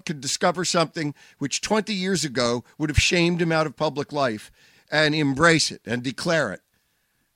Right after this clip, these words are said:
I'll have to think about that for him. I don't know Seth, by the way.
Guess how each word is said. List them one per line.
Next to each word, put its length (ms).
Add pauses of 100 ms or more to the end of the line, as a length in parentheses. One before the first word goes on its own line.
(400)
I'll 100
have 100
to 80
think 260
about 280
that 200
for 240
him. 140 (560)
I 120
don't 340
know 460 (160)
Seth, 400
by 160
the 120
way. 180